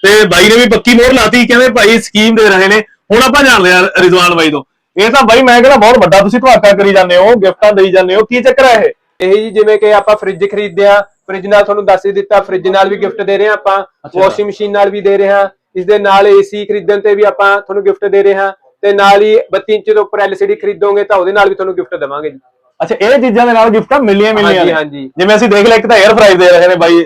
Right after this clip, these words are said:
Speaker 1: ਮਸ਼ੀਨ ਦੇ ਉੱਪਰ, ਇੱਕ ਇਹ ਦੇ ਰਹੇ ਨੇ ਓਵਨ।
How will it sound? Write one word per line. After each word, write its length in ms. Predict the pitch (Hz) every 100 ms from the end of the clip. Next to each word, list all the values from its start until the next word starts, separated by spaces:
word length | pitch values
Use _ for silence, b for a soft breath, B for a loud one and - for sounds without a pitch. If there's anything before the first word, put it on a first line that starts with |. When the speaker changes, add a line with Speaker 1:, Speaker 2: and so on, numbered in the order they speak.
| 165
Speaker 1:
ਮਸ਼ੀਨ 280 | 165 175 170
ਦੇ 80 |
ਉੱਪਰ, 260 | 165 165 156 - - - - 208
ਇੱਕ 100 | 254
ਇਹ 100 | 240
ਦੇ 160 | 226
ਰਹੇ 180 | 214 220
ਨੇ 340 | 220 240 269 - _ 233
ਓਵਨ। 220 | 220 175